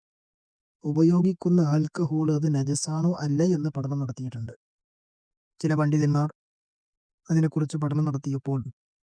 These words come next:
സ്പ്രേകളിൽ ഉപയോഗിക്കുന്ന ആൽക്കഹോൾ അത് നജസ് അല്ല എന്നും അത് ആ പെർഫ്യൂമിനെ പുറത്തേക്ക് സ്പ്രെഡ് ചെയ്യാൻ വേണ്ടി ആ ഒരു ഫോഴ്സിന് വേണ്ടിയിട്ട്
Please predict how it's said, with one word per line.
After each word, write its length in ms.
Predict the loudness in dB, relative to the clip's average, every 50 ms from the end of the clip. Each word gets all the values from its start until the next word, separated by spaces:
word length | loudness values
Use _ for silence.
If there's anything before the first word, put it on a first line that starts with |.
| _ _ _ _ _ _ _ -18
സ്പ്രേകളിൽ 520 | -18 -6 0 2 4 4 6 6 4 4 4
ഉപയോഗിക്കുന്ന 500 | 4 4 4 4 4 2 0 -2 -2 -2
ആൽക്കഹോൾ 440 | -2 -2 -2 -4 -4 -6 -6 -4 -4 -4
അത് 120 | -4 -4 -4
നജസ് 340 | -4 -4 -4 -6 -6 -8 -6
അല്ല 260 | -6 -4 -2 0 2 2 2
എന്നും 280 | 2 0 -2 -6 -8 -10 _ _ _ _ _ _ _ _ _ _ _ _ _ _ _ _ _
അത് 260 | -8 -6 -2 2 4 4 4 4 2 _ _ _ _ _ _ -4
ആ 140 | -2 0 2 0 0 -2 -6 _ _ _ _
പെർഫ്യൂമിനെ 580 | -4 -4 -4 -2 0 2 4 4 4 4 4 2
പുറത്തേക്ക് 540 | 0 -2 -4 -4 -4 -4 -4 -4 -4 -4 -8
സ്പ്രെഡ് 360 | -8 -6 -4 -4 -2 0 0
ചെയ്യാൻ 300 | 0 2 2 2 2 2 0
വേണ്ടി 200 | 0 0 0 0
ആ 80 | 0 -2
ഒരു 100 | -2 -4
ഫോഴ്സിന് 480 | -4 -4 -2 -2 -2 -2 -2 -2 -2
വേണ്ടിയിട്ട് 460 | 0 0 0 -2 -2 -4 -4 -4 -6